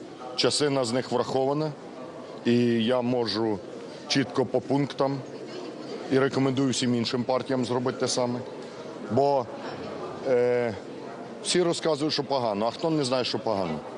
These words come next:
Але люди обирають нас для того, бо вони сподіваються, що хтось їм щось зробить. Розказувати, що погано, це пів справи.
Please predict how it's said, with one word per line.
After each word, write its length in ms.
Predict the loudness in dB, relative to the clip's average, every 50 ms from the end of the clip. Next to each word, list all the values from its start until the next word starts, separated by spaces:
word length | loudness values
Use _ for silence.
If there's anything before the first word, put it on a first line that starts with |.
| -10 -10 -4 0
Але 200 | 2 4 4 4
люди 380 | 4 4 2 2 2 2 2 0
обирають 520 | 2 2 0 2 2 2 2 2 0 0
нас 220 | 0 0 0 0 2
для 160 | 0 0 0
того, 400 | 2 2 2 2 2 2 0 -2 -6 -10 -14 -16 -16 -12 -6
бо 180 | 0 2 4 4
вони 260 | 4 4 4 4 2
сподіваються, 560 | 2 0 2 2 4 4 2 2 2 0 0
що 140 | 0 0 -2
хтось 360 | -2 0 0 2 2 2 0
їм 180 | 0 0 0 0
щось 200 | 0 0 0 0
зробить. 400 | 0 0 0 0 2 0 -2 -2 -4 -10 -12 -12 -12 -14 -14 -14 -14 -14 -14 -14 -14 -14 -14 -14 -8 -2
Розказувати, 680 | 2 2 2 2 2 2 2 2 2 2 0 0 0 0
що 140 | 0 0 0
погано, 440 | 2 0 2 2 2 2 2 0 0
це 120 | 0 -2
пів 220 | -2 0 0 0 0
справи. 480 | 0 0 0 2 2 2 2 0 0